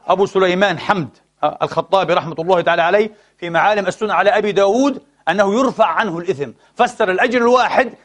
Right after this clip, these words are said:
برفع الإثم، وهو خلاف ظاهر الحديث. ظاهره له أجر واحد، نقول به. لماذا؟ لماذا نصير من الحقيقة إلى المجاز؟ ما في داعي، أرى أنه ليس هناك ثمة داعي لذلك. على كل حال، هذه مذاهب إيه؟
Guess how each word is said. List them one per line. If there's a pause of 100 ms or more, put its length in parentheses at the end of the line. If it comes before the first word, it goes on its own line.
برفع
الإثم،
وهو
خلاف
ظاهر
الحديث. (760)
ظاهره
له
أجر
واحد،
نقول
به. (680)
لماذا؟ (360)
لماذا
نصير
من
الحقيقة
إلى
المجاز؟ (200)
ما
في
داعي،
أرى
أنه (460)
ليس
هناك
ثمة
داعي
لذلك.
على
كل
حال، (200)
هذه
مذاهب
إيه؟